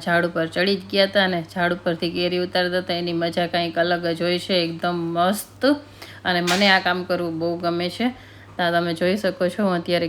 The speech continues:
કેરી ઉતારતી હતી અને આ જુઓ કેરી કેટલી સરસ થવા માંડી છે, પણ થોડોક તડકો લાગે છે કેરીને. તો અહીંયા આપણે ઉતારી લીધી હતી કેરી અને મારી ખુશી તો એકદમ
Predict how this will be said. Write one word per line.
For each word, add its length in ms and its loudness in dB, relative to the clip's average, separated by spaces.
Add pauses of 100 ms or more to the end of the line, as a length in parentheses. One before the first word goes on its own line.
કેરી 280 2
ઉતારતી 420 2
હતી 200 0 (380)
અને 140 2
આ 140 4
જુઓ 120 2 (160)
કેરી 240 -2
કેટલી 320 -4
સરસ 320 -2
થવા 320 -2
માંડી 340 -2
છે, 140 -2
પણ 160 -2
થોડોક 280 2
તડકો 380 2
લાગે 300 0
છે 100 -2 (100)
કેરીને. 400 2 (720)
તો 80 2
અહીંયા 200 6
આપણે 220 0
ઉતારી 320 4
લીધી 240 0
હતી 160 -2 (100)
કેરી 360 2
અને 180 0
મારી 420 -2
ખુશી 400 -4
તો 80 0 (220)
એકદમ 460 -2